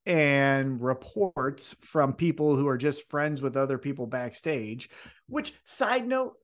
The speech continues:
let's get back, uh, I'll get back on track here, but side note, one thing though, did you catch that C M Punk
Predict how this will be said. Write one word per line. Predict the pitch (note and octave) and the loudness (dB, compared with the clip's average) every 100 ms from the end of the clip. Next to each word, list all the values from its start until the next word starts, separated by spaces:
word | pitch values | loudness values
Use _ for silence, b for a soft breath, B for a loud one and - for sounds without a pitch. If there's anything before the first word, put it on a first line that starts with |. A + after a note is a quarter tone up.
| _ G3 | _ -4
let's | - | -2
get | F#3 | 0
back, | D#3 D#3 - | 2 0 0
uh, | F#3+ | -4
I'll | D#3+ D#3 D#3 | -2 0 -2
get | D3 | -2
back | C#3+ C#3 | -2 -2
on | C#3 | -4
track | B2+ D3 C#3 | -4 -6 -6
here, | D#3+ | -6
but | C#3+ - | -6 -6
side | - A3+ A#3 A#3 | 0 2 2 2
note, | B3+ A#3+ b b _ | 0 0 b b _
one | C3 E3 B3+ D#4 | 2 6 6 4
thing | - D4 D4 D4 | 2 -2 0 0
though, | C4 C4+ E4 E4+ _ _ | 2 2 -2 -10 _ _
did | A3 F3+ | -4 -4
you | F3+ | -4
catch | - C4 C4 | -2 -2 -2
that | - | -8
C | - A#3 | -6 -2
M | A3+ G3 | -2 -2
Punk | G3+ G#3+ | -4 -6